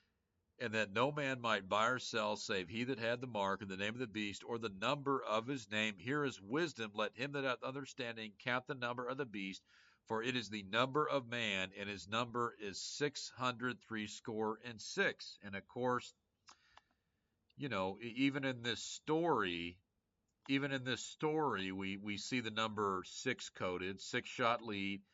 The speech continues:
They give the news on the eighteenth green. There's your six six six, six plus six plus six. So, I don't know. I, I'm, you know, God willing, I'm gonna cover this a lot more in some videos here real soon on the C O V jab, possible being the mark of the beast. But it's looking more and more to me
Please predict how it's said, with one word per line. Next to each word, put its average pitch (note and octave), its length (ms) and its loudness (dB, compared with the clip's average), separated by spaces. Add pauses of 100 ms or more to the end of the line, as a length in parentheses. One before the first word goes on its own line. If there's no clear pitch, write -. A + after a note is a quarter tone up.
(400)
They G#2+ 140 0
give A#2+ 220 2
the B2 100 0
news A2+ 300 0
on G#2+ 160 2
the G2+ 120 0
eighteenth A2 440 0
green. G2 280 -2
There's G2+ 260 0
your G2+ 120 -2
six - 360 -4
six A2+ 280 -4
six, G2 420 -2
six - 320 -4
plus A2 240 -2
six A2+ 220 -6 (100)
plus A2 220 -2
six. F#2 480 -4
So, F#2 380 0 (1200)
I D#3+ 120 6
don't F#3 100 4
know. E3 180 8
I, A2+ 240 8
I'm, A#2+ 380 4
you A#2 140 -2
know, A2 160 2
God C#3 280 8
willing, D3 320 0
I'm A#2+ 120 6
gonna B2 180 0
cover C3+ 340 2
this A#2+ 420 -2
a B2 80 -2
lot A#2+ 340 4
more A2+ 420 0
in G2 160 -4
some G2 340 -4
videos A2+ 380 0
here A2+ 180 2
real G#2+ 300 2
soon A2+ 320 -4
on G2+ 100 2
the F#2+ 80 -4
C A#2 240 0
O G#2+ 120 4
V G#2+ 260 -2
jab, G#2 480 2
possible A2 460 0
being G#2 280 -2
the F#2+ 80 -8
mark G#2 300 2
of G2+ 80 -2
the G2 60 -2
beast. G#2 440 -2
But G2 120 2
it's F#2 200 -4
looking E3 440 4
more D3 400 2
and C3+ 100 -6
more C3+ 240 0
to A#2+ 80 -2
me G#2+ 400 -4